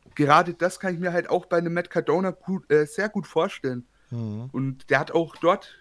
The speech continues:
Speaker 1: gute Leute, mit denen er zusammenarbeiten kann und auch viele bekannte Gesichter, sag ich
Speaker 2: Ja.
Speaker 1: mal, ne?
Speaker 2: Ja, das, das auch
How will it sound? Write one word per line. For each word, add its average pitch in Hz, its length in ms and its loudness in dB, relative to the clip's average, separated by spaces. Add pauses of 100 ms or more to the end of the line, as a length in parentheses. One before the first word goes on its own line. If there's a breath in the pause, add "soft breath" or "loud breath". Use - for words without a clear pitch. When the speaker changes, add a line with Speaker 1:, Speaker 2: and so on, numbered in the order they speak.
(160 loud breath)
Speaker 1:
gute 147 220 -2
Leute, 135 280 4
mit 127 140 0
denen 127 140 2
er 120 140 0
zusammenarbeiten 123 800 0
kann 117 200 0
und - 160 -2
auch 120 160 4
viele 131 360 2
bekannte 127 480 -4
Gesichter, 123 480 -6
sag 117 180 -2
ich 113 60 -4
Speaker 2:
Ja. 110 60 -8
Speaker 1:
mal, 120 120 -4
ne? 131 240 -6
Speaker 2:
Ja, 139 260 -8
das, 104 220 -12 (260)
das 101 120 -16 (120)
auch 123 200 -10